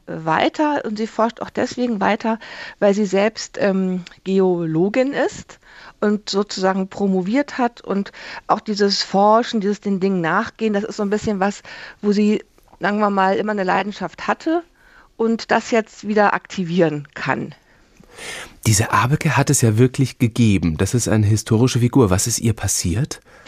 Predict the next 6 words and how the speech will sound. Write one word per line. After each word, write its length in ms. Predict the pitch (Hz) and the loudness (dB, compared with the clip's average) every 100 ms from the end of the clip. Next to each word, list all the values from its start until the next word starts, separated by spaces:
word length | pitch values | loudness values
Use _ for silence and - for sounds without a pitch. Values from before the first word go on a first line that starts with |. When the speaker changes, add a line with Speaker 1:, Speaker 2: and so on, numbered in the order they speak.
| - - - - - | -18 -16 -16 -18 -6
Speaker 1:
Ja, 440 | - 185 156 160 - | 2 4 4 0 0
also 400 | 196 202 220 202 | 0 2 -2 -2
wie 80 | |
gesagt, 360 | 233 196 180 - | -2 -2 -4 -4
sie, 240 | 202 190 | -4 -4
äh, 120 | - | -4